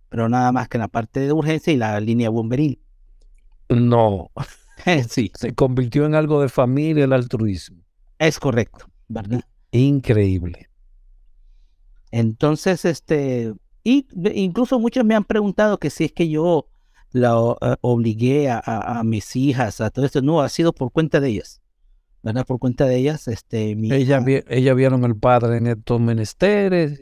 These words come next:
Speaker 1: Sí, eso sí, ¿verdad? Eh, ellas, ellas, eh, ellas me acompañaban, eh, y aún todavía la pequeña me acompaña cuando doy clases. Em, ya mi hija mayor,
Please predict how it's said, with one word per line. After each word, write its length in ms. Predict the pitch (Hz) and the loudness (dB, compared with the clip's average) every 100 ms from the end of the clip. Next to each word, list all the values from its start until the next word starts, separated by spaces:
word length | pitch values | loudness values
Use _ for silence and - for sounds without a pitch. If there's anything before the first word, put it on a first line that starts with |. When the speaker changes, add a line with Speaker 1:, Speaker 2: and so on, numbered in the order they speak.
| 127 | -8
Speaker 1:
Sí, 260 | 180 135 - _ _ _ _ - | -2 -2 -4 _ _ _ _ 0
eso 280 | 160 - | 0 0
sí, 260 | 123 110 - _ _ _ _ | -6 -6 -8 _ _ _ _
¿verdad? 440 | - 104 113 113 - | -4 -2 0 -2 -4
Eh, 440 | 117 117 113 101 - _ | -4 -2 0 -4 -6 _
ellas, 420 | 120 127 127 113 | -4 -2 -2 -2
ellas, 420 | 123 123 123 - | -2 -2 -4 -6
eh, 340 | - 113 107 98 _ _ _ | -6 -4 -6 -8 _ _ _
ellas 200 | 123 127 | -2 0
me 80 | 139 | 0
acompañaban, 840 | 123 127 - 107 104 120 143 170 _ _ _ _ - | 0 -2 -2 -2 0 0 0 -4 _ _ _ _ -6
eh, 600 | 120 110 107 104 104 104 - | -4 -4 -4 -6 -6 -10 -2
y 80 | |
aún 340 | 135 139 165 143 | 0 2 0 0
todavía 320 | 131 120 135 | 0 2 0
la 120 | 127 | -2
pequeña 440 | - 107 120 131 127 | -4 -4 0 0 0
me 100 | 110 | -2
acompaña 500 | - 104 113 120 131 | -4 -4 -2 -2 -2
cuando 300 | 117 104 104 | -2 0 0
doy 140 | 110 | -2
clases. 540 | - 131 123 175 - _ _ _ _ _ - | -2 -4 -2 -8 -10 _ _ _ _ _ -8
Em, 640 | 110 107 107 104 101 107 - _ _ _ _ _ - | -2 0 0 -2 -4 -8 -12 _ _ _ _ _ -12
ya 500 | 113 123 131 131 - - | 0 4 4 2 -2 -4
mi 200 | 117 123 | -2 0
hija 180 | 127 | 2
mayor, 580 | 143 127 123 127 139 156 | 2 2 2 2 2 -2